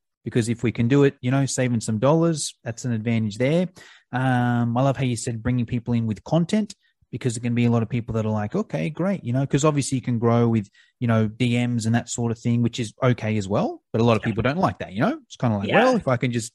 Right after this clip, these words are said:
Speaker 1: post content and people come to me, you know, that would be a, a win there as well." And I like a couple of the things that you said there as well, where it's kinda like, it's not so much an Instagram growth strategy that will happen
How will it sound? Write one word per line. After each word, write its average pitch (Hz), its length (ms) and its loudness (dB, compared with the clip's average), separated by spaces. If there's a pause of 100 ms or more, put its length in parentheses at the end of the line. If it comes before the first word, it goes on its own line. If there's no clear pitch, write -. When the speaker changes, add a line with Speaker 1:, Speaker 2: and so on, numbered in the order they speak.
(120)
Speaker 1:
post 131 240 4
content 196 400 4
and 139 100 -2
people 156 200 4
come 180 180 0
to 170 100 -4
me, 226 200 2
you 214 120 -2
know, 151 100 2
that 160 120 -2
would 147 100 -8
be 151 160 2
a, 139 140 4 (320)
a 135 100 0
win 143 280 2
there 135 180 2
as 117 140 0
well." 196 300 -2 (380)
And 147 80 2
I 143 60 4
like 185 220 2
a 220 60 -6
couple 165 340 -4
of 139 80 -2
the 131 100 -4
things 131 640 -2
that 117 180 -8
you 120 140 -8
said 110 340 -4
there 104 240 0
as 95 140 -6
well, 98 420 -4
where 123 160 0
it's 117 140 0
kinda 131 240 0
like, 117 320 2 (340)
it's 123 200 -4
not 151 200 0
so 139 220 0
much 123 460 -2 (180)
an 120 80 2
Instagram 113 560 0
growth 113 300 0
strategy 113 540 -4
that 156 180 2
will 107 120 -2
happen - 680 -10